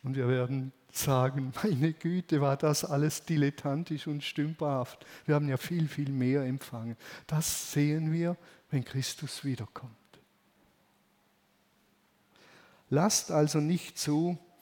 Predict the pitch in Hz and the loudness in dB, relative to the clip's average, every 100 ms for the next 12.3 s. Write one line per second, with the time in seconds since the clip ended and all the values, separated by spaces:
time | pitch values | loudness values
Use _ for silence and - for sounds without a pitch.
0 | - - - 131 - 170 175 147 127 - | -20 -10 0 0 2 2 2 2 0 -4
1 | - 135 160 202 190 190 190 131 165 196 | 0 2 6 4 6 6 6 4 6 6
2 | 214 - - - 135 127 127 - 196 185 | 6 2 -2 2 4 4 0 -2 2 6
3 | 180 175 165 185 190 208 185 160 135 - | 8 6 4 4 6 6 8 8 6 2
4 | - - - - - - _ _ _ _ | -16 -18 -20 -20 -20 -20 _ _ _ _
5 | _ 190 226 - 147 160 196 - 170 151 | _ 4 4 4 4 6 6 4 2 4
6 | 147 139 139 131 107 139 160 151 139 147 | 4 4 4 2 2 0 2 0 0 0
7 | 143 156 - 135 - - 131 139 - 123 | 0 0 -2 -2 -4 0 2 2 -2 -10
8 | - - - _ _ _ _ _ _ _ | -10 -16 -20 _ _ _ _ _ _ _
9 | _ _ _ _ _ _ _ _ _ _ | _ _ _ _ _ _ _ _ _ _
10 | _ 139 156 175 165 - 143 208 - - | _ 2 4 4 0 0 0 0 -4 2
11 | 156 156 139 143 175 - - 135 135 160 | 2 2 0 -2 -4 -4 -2 2 4 4
12 | 165 - | 0 -10